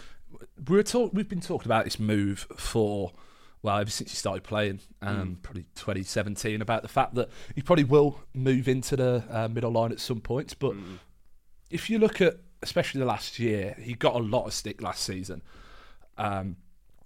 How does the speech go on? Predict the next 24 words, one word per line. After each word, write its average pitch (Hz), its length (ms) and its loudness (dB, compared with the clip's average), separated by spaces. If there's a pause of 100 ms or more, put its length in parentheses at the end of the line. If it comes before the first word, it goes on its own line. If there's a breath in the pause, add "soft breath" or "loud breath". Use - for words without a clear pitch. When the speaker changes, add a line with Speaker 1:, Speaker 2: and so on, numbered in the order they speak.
(100)
Speaker 1:
and 143 120 0
that 143 140 0
probably 127 180 2
turned 117 300 2
into 110 240 -2
a 107 60 0
few 113 180 -4
mistakes 107 440 -4
that 101 100 -4
he 104 40 -2
made. 110 460 0 (220)
You 95 100 -8
know, 98 60 -6
it 101 80 -8
doesn't 104 200 -8
help 110 240 -4
when 107 120 -4
you're 104 100 -2
lacking 95 220 -6
confidence. 107 420 -6
But - 220 -8
this 135 160 0
season 98 360 -2
especially, - 720 -6